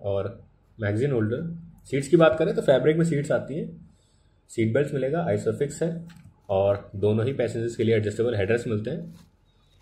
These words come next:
Seat belts कुछ इस तरीके की हैं, Isofix वगैरह जैसे features मिलते हैं। और अभी बैठते हैं कार के अंदर। और अंदर बैठने के बाद आपको driver side के पीछे magazine holder भी मिलेगा।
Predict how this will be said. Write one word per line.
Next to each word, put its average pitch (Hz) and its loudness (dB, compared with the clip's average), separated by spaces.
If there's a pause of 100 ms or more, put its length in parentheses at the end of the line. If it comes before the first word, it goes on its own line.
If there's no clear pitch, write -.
(200)
Seat 101 -8
belts 131 -2
कुछ 131 -4
इस 110 -6
तरीके 95 -2
की 101 -6
हैं, 117 -8 (1040)
Isofix 107 -4
वगैरह 104 0
जैसे 104 -2
features 101 -6
मिलते 107 -4
हैं। 170 -10 (1800)
और 104 -2
अभी 123 4
बैठते 147 2
हैं 143 0
कार 143 4
के 139 -4
अंदर। 131 -4 (600)
और 107 0
अंदर 117 2
बैठने 135 0
के 127 -2
बाद 127 2
आपको 123 0 (600)
driver 104 2
side 120 -4
के 123 -2
पीछे 117 -4
magazine 113 -2
holder 110 2
भी 139 0
मिलेगा। 113 2